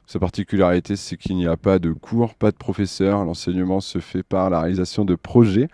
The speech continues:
On va travailler notamment sur l'intelligence collective. Donc les étudiants travaillent ensemble, s'évaluent ensemble. Euh, et l'école est accessible gratuitement, sans prérequis de diplôme. Euh, vraiment une ouverture, euh, pour tout le monde.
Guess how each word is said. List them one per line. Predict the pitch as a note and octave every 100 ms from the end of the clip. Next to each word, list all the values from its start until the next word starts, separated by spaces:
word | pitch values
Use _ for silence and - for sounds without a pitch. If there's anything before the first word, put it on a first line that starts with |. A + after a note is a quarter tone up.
| - - - -
On | F2+
va | F2+ F2+ F2+ F2+ F2
travailler | G2+ F2 F2 F#2+
notamment | F#2+ F2+ F2+ F#2
sur | -
l'intelligence | F#2 F#2 F#2 G2
collective. | G2+ F#2 - G2+ G#2
Donc | F2
les | F2+
étudiants | F2+ -
travaillent | G2+ F#2+ F#2 -
ensemble, | F#2 F2+ G2+ F#2+ F#2+
s'évaluent | - - B2 A#2+ A2+
ensemble. | G#2 - G2+ A#2 - - - - - -
Euh, | F2 F2+ F2+ F2 E2+
et | E2+
l'école | F2 G#2+
est | G2
accessible | E2+ - E2+ - G2 E2 E2+
gratuitement, | G#2+ G#2+ F2 - F#2+
sans | - A2+
prérequis | - F#2+ F2+ F2
de |
diplôme. | E2 E2 - E2+ F2+ F#2 _ _ _ _ -
Euh, | D#2 D#2+
vraiment | E2 E2+ F2+ E2 C#2+
une | F2
ouverture, | E2 - - - F#2 F2+
euh, | E2 -
pour | F2+ -
tout | D#2+
le |
monde. | D#2+